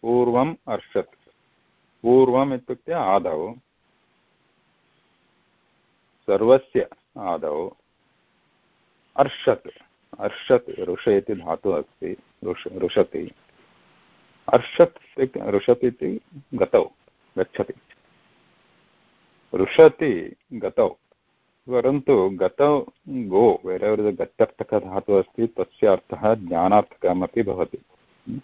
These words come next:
ज्ञानार्थकं, जानाति इति अर्थः अपि भवति। That is the definition, that is the general definition, that gatarthaka धातवः सर्वे ज्ञानार्थका अपि भवन्ति।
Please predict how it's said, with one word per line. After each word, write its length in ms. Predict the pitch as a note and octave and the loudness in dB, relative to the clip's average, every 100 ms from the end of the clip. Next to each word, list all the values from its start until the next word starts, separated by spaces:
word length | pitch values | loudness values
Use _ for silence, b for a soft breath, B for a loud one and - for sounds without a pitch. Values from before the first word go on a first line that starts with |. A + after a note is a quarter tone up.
| _ _ _ _ | _ _ _ _
ज्ञानार्थकं, 600 | F#2+ F2 G2 F2 - D#2 - - - _ _ _ - | -2 2 2 2 -2 -10 -12 -20 -20 _ _ _ -10
जानाति 520 | - E2+ G2 F#2 D#2 | -2 4 4 4 0
इति 220 | D2+ - - _ _ - | -4 -6 -10 _ _ -8
अर्थः 320 | E2+ - E2+ | -6 -2 -2
अपि 180 | E2+ A2+ | -2 2
भवति। 300 | A2 F#2 - - _ _ _ _ _ _ _ _ _ _ _ _ - | 2 2 -2 -16 _ _ _ _ _ _ _ _ _ _ _ _ -6
That 100 | E2+ | 0
is 60 | |
the 160 | E2 E2+ | 2 2
definition, 440 | A2 G#2 - D#2 - A#2+ | 4 2 0 -6 -6 -10
that 240 | G2 E2 | -8 -6
is 60 | E2 | -4
the 240 | G2 B2+ - _ _ _ _ _ _ _ _ _ _ _ E3 G2+ | -2 -4 -10 _ _ _ _ _ _ _ _ _ _ _ -6 0
general 340 | F2 F#2 G2+ | 2 6 6
definition, 480 | F2+ - F#2 - - | 4 0 -2 -2 0
that 200 | F2 G#2 A#2 A2 | 0 0 -2 0
gatarthaka 640 | - - B2+ - A#2 G#2 | 0 4 2 2 -2 -2
धातवः 400 | F#2+ F2+ F#2 F#2 | -4 -2 -2 -4
सर्वे 360 | - E2+ F2+ A2+ | -4 -4 -2 -2
ज्ञानार्थका 680 | F#2+ E2 G2+ G2+ - F2+ E2+ | -2 0 2 0 -2 -2 -2
अपि 180 | - A#2 | 0 -2
भवन्ति। 600 | E2 C#2 C2+ D#2 D2 | -2 -4 -4 -6 -6